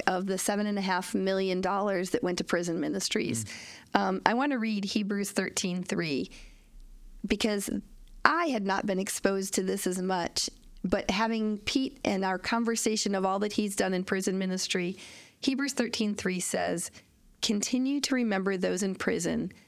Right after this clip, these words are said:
Speaker 1: as if you were together with them in prison, and those who are mistreated as if you yourselves were suffering."
Speaker 2: Hmm.
Speaker 1: And I just get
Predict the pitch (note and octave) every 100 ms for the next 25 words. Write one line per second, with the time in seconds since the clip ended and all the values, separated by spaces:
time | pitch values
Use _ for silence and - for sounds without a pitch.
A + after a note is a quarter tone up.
0 | _ _ F#3 F#3+ F#3+ F#3 F#3 B3 C4+ B3+
1 | A#3+ F#3+ F#3+ - F3+ F3 F#3+ G#3 G3 F#3+
2 | F3 E3 E3+ F3 - - - - - -
3 | - _ _ F#3+ F3+ F#3 G3+ G#3+ A#3+ A#3+
4 | A3+ A3+ - G#3 F#3 F#3 - F3+ F3+ F3
5 | F#3+ G3 A3+ A3+ B3 - F#3+ F#3 F#3 F#3+
6 | D#3 F#3 - - - - G3+ - F3 -
7 | D3+ - F3+ - - C#3 A#2 _ _ A3+
8 | A3+ A3 - - - - C#4+ E4+ - A3